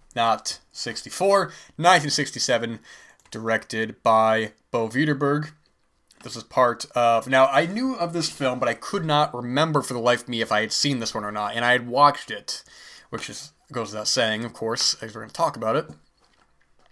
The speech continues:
And I looked, and I had already seen this last year, but it had gone out of my memory. So, this was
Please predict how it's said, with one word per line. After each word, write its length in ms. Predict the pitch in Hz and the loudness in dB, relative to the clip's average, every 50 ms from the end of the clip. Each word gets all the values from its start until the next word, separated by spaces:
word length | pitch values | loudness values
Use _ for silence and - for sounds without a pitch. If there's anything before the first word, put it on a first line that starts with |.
| _ _ _ _ _ _ _ _ - | _ _ _ _ _ _ _ _ -4
And 400 | 151 147 139 135 131 127 123 117 | -2 0 0 0 0 -2 0 2
I 140 | 113 120 | 4 4
looked, 340 | 120 117 139 170 147 - - - | 4 4 2 2 0 0 -2 -4
and 80 | 131 123 | -2 0
I 100 | 120 117 | 0 0
had 300 | - - 190 185 170 - | 0 4 4 4 6 8
already 300 | 143 143 139 131 123 117 | 6 6 6 4 2 -2
seen 260 | - - 151 143 123 | -2 0 -2 -2 -4
this 180 | 117 110 - | -4 -8 -10
last 420 | - 104 110 113 120 113 - - - | -6 -2 0 2 2 2 0 -4 -8
year, 300 | 107 104 101 104 110 - - - - - - - - - - _ - | -10 -10 -10 -10 -12 -14 -18 -20 -20 -20 -20 -20 -20 -20 -20 _ 0
but 80 | 123 123 | 0 0
it 140 | 120 113 | 0 0
had 420 | - - 123 113 113 110 107 - - _ _ _ _ _ _ _ _ _ _ - | 2 4 6 6 6 6 4 2 -2 _ _ _ _ _ _ _ _ _ _ -4
gone 400 | 127 127 123 135 143 147 147 139 - - | 0 2 4 6 6 4 4 2 2 4
out 200 | 131 131 131 131 | 4 4 4 4
of 120 | 117 127 | 0 -2
my 80 | 117 107 | -4 -4
memory. 540 | 107 117 117 117 107 107 107 107 107 110 _ _ _ _ - - _ _ | 0 0 0 -2 -2 -6 -12 -14 -16 -16 _ _ _ _ -20 -20 _ _
So, 640 | - - - - 170 175 151 120 117 131 139 - - _ _ _ _ _ _ _ _ _ _ _ - | -10 -6 0 4 6 6 8 6 6 2 0 -2 -6 _ _ _ _ _ _ _ _ _ _ _ -8
this 340 | 165 135 139 135 - - - | -4 -2 0 0 0 0 0
was 360 | 143 135 127 123 120 147 | 2 2 2 2 0 -4